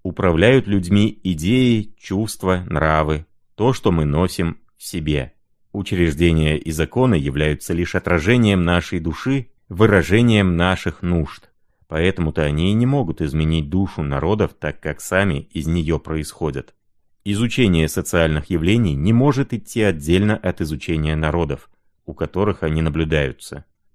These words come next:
В философском отношении эти явления могут даже представлять собой абсолютную ценность,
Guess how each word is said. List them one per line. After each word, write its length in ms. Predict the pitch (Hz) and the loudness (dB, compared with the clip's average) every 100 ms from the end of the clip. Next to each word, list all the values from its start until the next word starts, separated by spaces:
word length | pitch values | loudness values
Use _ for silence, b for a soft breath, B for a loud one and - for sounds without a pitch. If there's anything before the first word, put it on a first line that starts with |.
| _ _ _ _ | _ _ _ _
В 60 | |
философском 640 | 104 110 113 151 - - 90 | -2 0 2 2 0 0 0
отношении 640 | 85 92 - 165 120 71 - | 0 0 0 0 0 -2 -4
эти 240 | 82 80 | -6 -4
явления 480 | 78 76 82 107 104 | -2 0 2 2 2
могут 320 | 90 110 113 | 2 2 2
даже 260 | 95 104 107 | 2 2 2
представлять 600 | - 95 - 80 78 90 | -2 -4 -2 -2 0 0
собой 300 | 101 85 101 | 0 2 2
абсолютную 800 | - 87 - 90 107 - 123 131 | 2 -4 -2 -2 -2 0 0 0
ценность, 640 | - 139 90 71 - - | 0 2 2 0 -6 -16